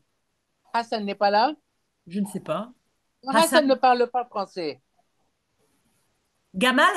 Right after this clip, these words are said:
Speaker 2: Hassan ?
Speaker 1: Oui.
Speaker 2: Non, non, il n'est pas là.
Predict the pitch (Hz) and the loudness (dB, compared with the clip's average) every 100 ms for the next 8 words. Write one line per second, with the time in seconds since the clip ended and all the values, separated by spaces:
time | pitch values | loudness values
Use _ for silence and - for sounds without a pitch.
0 | 330 330 349 415 466 _ _ _ _ _ | 0 0 0 -2 -4 _ _ _ _ _
1 | _ _ _ 185 220 247 185 151 _ - | _ _ _ -10 -6 -4 -4 -6 _ -12
2 | 226 247 254 233 214 185 156 151 | -2 0 0 -2 -6 -8 -10 -16